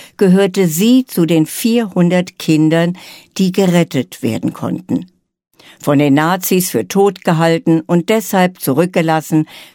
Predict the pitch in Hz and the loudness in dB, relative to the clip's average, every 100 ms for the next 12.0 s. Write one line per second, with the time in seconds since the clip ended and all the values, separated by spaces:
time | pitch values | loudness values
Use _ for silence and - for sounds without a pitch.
0 | - 170 190 214 226 202 185 - 202 226 | -4 -2 0 -2 -4 -4 -6 -4 -2 0
1 | 240 190 180 180 151 143 139 135 165 180 | 0 2 2 0 -2 -4 -2 -2 0 -2
2 | - 170 156 160 - - - _ - 214 | -4 -2 0 -2 -4 -20 -20 _ -4 -2
3 | 233 - - 214 - - 160 160 - 104 | -2 -6 -4 -4 -4 -6 -6 -6 -6 -6
4 | - 139 131 165 - 139 - - 120 117 | -2 -2 0 -4 -2 -4 -6 -4 -4 -4
5 | 123 - 185 - _ _ _ _ _ _ | -8 -12 -14 -20 _ _ _ _ _ _
6 | _ _ _ _ - 147 156 143 143 - | _ _ _ _ -2 -2 0 -2 -2 0
7 | 185 - 190 180 - 135 135 131 - 160 | -2 -2 -2 -2 0 0 2 0 -2 -2
8 | 185 180 190 180 180 160 156 - 156 156 | -2 -2 0 0 0 -2 -2 0 0 -2
9 | - 202 202 180 151 147 165 - - - | -4 -2 -2 -4 -2 -2 -4 -12 -16 -20
10 | - - - - 143 147 165 160 139 120 | -20 -16 -6 -2 0 0 0 0 -2 -4
11 | 131 - 135 139 135 135 151 160 170 175 | -4 -2 -2 -2 -4 -4 -2 0 0 -2